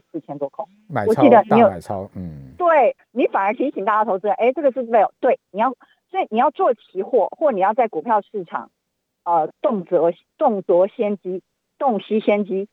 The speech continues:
Speaker 1: 那你一定要去看期货市场。好，所以呢，今天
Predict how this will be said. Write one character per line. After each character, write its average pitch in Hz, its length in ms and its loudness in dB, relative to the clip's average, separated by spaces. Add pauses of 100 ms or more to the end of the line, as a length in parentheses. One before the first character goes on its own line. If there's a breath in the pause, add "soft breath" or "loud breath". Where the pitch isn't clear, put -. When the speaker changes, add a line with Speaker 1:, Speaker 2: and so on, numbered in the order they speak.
(140)
Speaker 1:
那 285 140 2
你 196 160 -2
一 208 160 -6
定 247 140 0
要 220 160 0
去 - 160 -18
看 170 220 -4
期 - 140 -12
货 170 160 0
市 160 180 -10
场。 - 240 -6 (160 soft breath)
好， - 240 0 (300 soft breath)
所 311 160 2
以 294 120 0
呢， 190 160 2
今 277 160 -2
天 285 160 2